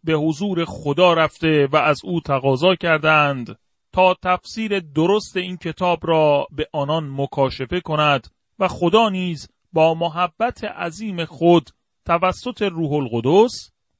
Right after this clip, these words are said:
پیام‌های عالی خود را از طریق این کتاب کوچک به آنان نشان داده است. و ما نیز در بررسی خود در ارتباط با این کتاب از تفسیرهای با ارزش چنین مسیحیان متعهد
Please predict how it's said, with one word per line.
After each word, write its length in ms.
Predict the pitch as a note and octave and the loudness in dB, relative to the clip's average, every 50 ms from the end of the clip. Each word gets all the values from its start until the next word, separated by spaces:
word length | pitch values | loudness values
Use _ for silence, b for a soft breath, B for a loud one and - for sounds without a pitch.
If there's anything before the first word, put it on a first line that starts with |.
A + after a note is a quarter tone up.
| _ - | _ -2
پیام‌های 1040 | C#3+ D3+ E3 F3 F#3 F#3 F3+ F3+ F3+ F3 E3+ - - A3+ A#3+ A#3+ A3 F3+ G3+ G3+ G3 - _ | 0 0 2 2 4 4 4 2 0 -4 -6 -2 0 2 2 2 0 -2 -4 -6 -6 -6 _
عالی 540 | F3 E3 E3 E3+ E3+ F3 G3 A3 A3 G#3+ G3+ | 2 4 6 6 6 4 2 0 0 -2 -2
خود 320 | - - F#3+ F#3 D#3+ E3 | -2 -2 -2 -2 0 2
را 320 | F3 E3+ E3 E3 D#3 D#3 - | 4 4 6 6 4 4 2
از 260 | - E3+ E3+ - - - | -2 -4 -4 -4 -6 -4
طریق 360 | F#3 F3 F#3+ A3 A3 G3 G3 | -2 -2 0 -2 -2 -2 -4
این 260 | F#3+ G3+ F#3+ G3 G3 | -4 -2 -2 -4 -4
کتاب 720 | - - F3+ E3 - - G3+ G#3 G3 F#3 F3 F3 E3+ E3 | -4 -6 -6 -6 -2 2 4 4 4 4 4 2 0 0
کوچک 680 | D3+ - - - D3+ C#3+ - - - F3+ F#3+ G3+ A3 A#3 - - - - _ _ _ _ | -2 -4 -6 -8 -6 -8 -6 -4 -2 0 2 2 0 -2 -4 -8 -16 -20 _ _ _ _
به 160 | - D3+ D#3 - | 0 0 0 2
آنان 800 | - D3+ C3+ C3+ C#3+ D3 D#3 D#3+ D#3+ E3 E3 F3 F3 F3+ F#3 - - _ - | 2 0 2 4 4 4 6 6 6 4 4 2 2 0 -4 -8 -10 _ -4
نشان 440 | C3+ B2+ A#2+ - - C3 B2+ A#2 A2 | -2 -2 -2 0 0 0 0 0 0
داده 260 | G#2+ G#2 G2+ - - | -4 -6 -6 -8 -10
است. 500 | - D#2 - - - - - _ - - _ _ _ _ _ _ _ | -14 -16 -16 -16 -16 -16 -16 _ -20 -20 _ _ _ _ _ _ _
و 100 | B2 A#2+ | -4 0
ما 220 | B2 C3+ C#3+ D3+ D3 | 4 6 6 6 6
نیز 460 | C#3 C3 B2 A#2 A2+ A2+ G2 - - _ C#3+ | 4 0 -2 -2 -4 -4 -6 -10 -16 _ -4
در 180 | C3 B2+ B2 A#2+ | -2 -2 -2 0
بررسی 480 | B2 B2 A#2+ A#2 A#2 - - C3 B2 A#2 | 0 0 0 0 -2 -4 -4 -4 -4 -4
خود 240 | - - B2 A#2 | 0 0 0 2
در 180 | B2 A#2 A#2 B2+ | 4 2 2 2
ارتباط 500 | B2 A2+ - - A#2+ A2+ A#2 A2 - C3 | 0 -2 -2 -2 -4 -4 -4 -4 -4 -6
با 200 | A#2+ A2+ A#2+ A#2+ | -2 0 0 0
این 160 | B2 A#2+ A#2 | 0 -2 -4
کتاب 480 | - B2 A2 - C3+ B2 A#2+ A#2 A2+ - | -4 -4 -4 -2 0 2 2 2 2 0
از 240 | B2 A#2 A#2 - - | -2 -4 -4 -4 -8
تفسیرهای 960 | - A#2+ A#2 A2+ - - - A#2 A2+ G#2 G#2+ A#2+ A#2+ A#2 A#2+ A#2+ A#2 A2+ A#2 | -6 -4 -4 -4 -6 -8 -10 -10 -8 -6 -4 -4 -2 -2 0 0 0 0 -2
با 320 | A2+ A2+ A2 A#2+ - A2+ - | -2 -2 0 2 2 2 2
ارزش 480 | A#2+ A2+ A2 G#2+ G#2+ A2 B2 A#2 - A#2+ | 0 0 0 -2 -2 -2 -4 -2 -2 -4
چنین 420 | A2+ - - A#2+ A2+ A2+ A2+ A2+ | -6 -4 -4 -2 -2 -2 -2 -2
مسیحیان 760 | A2+ A2+ A2 G2+ - - A#2 G#2 A2 A#2 A#2+ B2 B2 A#2+ A#2+ | -2 -2 -2 -4 -4 -8 -8 -4 0 2 4 4 4 4 2
متعهد 1000 | A#2 A2+ A#2 A2 - - A#2 - - B2 A2 G2+ G#2+ A#2 B2 B2+ B2+ B2+ - | 0 0 -2 -2 -2 -2 -4 -2 -2 -4 -6 -4 -4 0 2 4 4 2 2